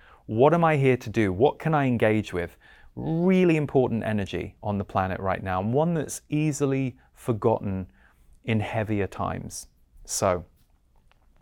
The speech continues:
are you letting yourself feel wonder? I surely hope you can this month. That's my wish for you,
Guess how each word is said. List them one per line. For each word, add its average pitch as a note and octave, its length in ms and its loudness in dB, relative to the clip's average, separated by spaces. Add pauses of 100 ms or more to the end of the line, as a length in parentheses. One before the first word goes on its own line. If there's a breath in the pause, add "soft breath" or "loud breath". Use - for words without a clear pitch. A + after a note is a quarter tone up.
(500 loud breath)
are A#2 140 0
you A#2+ 160 2
letting G#2+ 360 0
yourself G2 460 -2
feel F#2+ 480 -4
wonder? F#2+ 680 -4
I G2+ 100 -8
surely A2 640 -2
hope - 440 -4
you G2+ 100 -2
can F#2 400 -4
this F#2 200 -6
month. F#2+ 340 -8
That's - 240 -6
my G#2 180 -4
wish G2+ 260 -4
for - 120 -8
you, B2+ 380 2